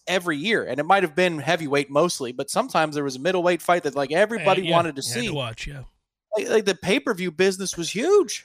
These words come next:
Speaker 1: It was humongous.
Speaker 2: Well, you, the sport was always crooked, but never as divided and convoluted and silly as it got, and there's sixteen different, uh, titles and just silly. You know, you had,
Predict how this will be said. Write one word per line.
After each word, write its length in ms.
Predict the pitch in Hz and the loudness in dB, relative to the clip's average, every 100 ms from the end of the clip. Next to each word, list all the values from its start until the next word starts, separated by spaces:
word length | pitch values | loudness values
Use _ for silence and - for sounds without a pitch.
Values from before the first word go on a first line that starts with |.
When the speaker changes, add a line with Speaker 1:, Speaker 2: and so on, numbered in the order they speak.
| _ - | _ -6
Speaker 1:
It 60 | |
was 160 | 156 - | -6 -4
humongous. 800 | 214 233 403 415 226 123 - - | -8 -6 -8 -4 -4 -4 -8 0
Speaker 2:
Well, 320 | 262 208 196 | 2 2 0
you, 280 | 190 190 196 185 | -2 -6 -10 -8
the 160 | 185 | -4
sport 300 | - 370 392 | -4 -4 -4
was 140 | 247 196 | -2 0
always 340 | 233 208 - | 2 2 -2
crooked, 420 | - 220 175 156 | -2 -4 -4 -4
but 220 | 147 147 | -4 -6
never 460 | 147 190 220 196 180 | -2 0 0 -2 -4
as 340 | 151 160 156 | -2 0 -2
divided 840 | 127 156 160 175 175 170 170 165 156 | -4 -6 -2 0 2 2 0 0 -4
and 220 | 135 127 | -6 -4
convoluted 920 | 165 175 156 156 160 160 151 151 143 | -2 -2 -4 -4 -2 0 0 -2 -4
and 200 | 135 127 | -8 -4
silly 500 | - - 190 165 147 | -2 -2 -4 -4 -6
as 160 | 143 | -6
it 160 | 151 131 | -10 -6
got, 460 | 170 151 139 135 143 | -2 0 0 -4 -8
and 280 | 143 143 | -10 -10
there's 140 | 139 - | -8 -4
sixteen 540 | - - - 147 147 | -4 -4 -10 -12 -14
different, 520 | 143 139 151 139 - | -14 -14 -16 -18 -18
uh, 340 | 160 147 143 131 _ _ _ _ - | -16 -14 -14 -14 _ _ _ _ -8
titles 560 | 156 151 151 147 147 135 | -2 -2 -2 -6 -8 -10
and 240 | 139 147 | -12 -12
just 260 | 160 - - _ _ - | -8 -10 -10 _ _ -14
silly. 400 | - 175 143 139 | -12 -12 -10 -6
You 140 | 165 | -4
know, 120 | 175 | -4
you 140 | 170 160 | -2 2
had, 220 | 196 | 2